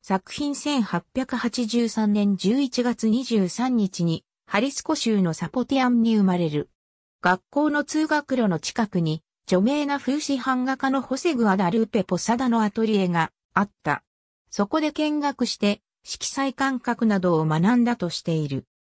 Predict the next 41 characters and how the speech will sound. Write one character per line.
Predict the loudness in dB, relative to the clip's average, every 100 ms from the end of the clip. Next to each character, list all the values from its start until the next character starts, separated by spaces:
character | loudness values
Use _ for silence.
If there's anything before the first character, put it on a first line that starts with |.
| _ -4
国 | -2 0 -2
立 | -2
農 | -2 -2
業 | 0 0 0
学 | 0 -2 _
校 | -2 2
で | 2 0 _ _
農 | 2 2
業 | 2 2 0
技 | -2
師 | -2 0
の | 0
資 | 0
格 | -4 -4 0
を | 0
得 | 0
る | 0
が、 | 0 0 -4 _ _
卒 | -4 -4 -2
業 | 0 2
後、 | 2 2 -2 _ _
サ | -2 -2
ン | 0
カ | -2
ル | 0
ロ | 0
ス | 0 -2
美 | -2
術 | -2 -2 -2
ア | 0
カ | 0
デ | 2
ミ | 2 2
ー |
に | 0 -2
通 | -6 -4 -2
う。 | -4 -8 -14 _ _ _
二 | 0 2
十 | 0
歳 | -2 -4 -2
頃、 | 0 0 0